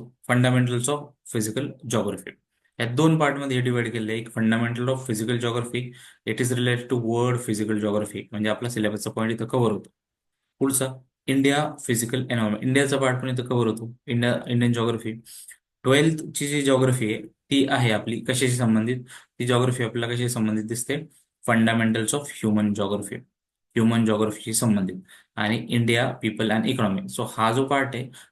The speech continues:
हा आपल्याला ह्युमन, मानवी भूगोलाशी संबंधित दिसतो, मानवी भूगोलाशी संबंधित,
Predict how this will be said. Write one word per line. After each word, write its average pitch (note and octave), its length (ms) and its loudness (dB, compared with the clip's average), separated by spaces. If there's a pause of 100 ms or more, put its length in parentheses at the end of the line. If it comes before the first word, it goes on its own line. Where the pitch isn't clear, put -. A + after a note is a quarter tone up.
(160)
हा A#2 60 0
आपल्याला A2+ 420 0
ह्युमन, A2 420 2
मानवी A2+ 520 2 (160)
भूगोलाशी G#2+ 580 -4
संबंधित G#2 440 -2 (200)
दिसतो, - 420 -4 (600)
मानवी A2 360 0
भूगोलाशी G#2 480 -4
संबंधित, G2+ 400 -2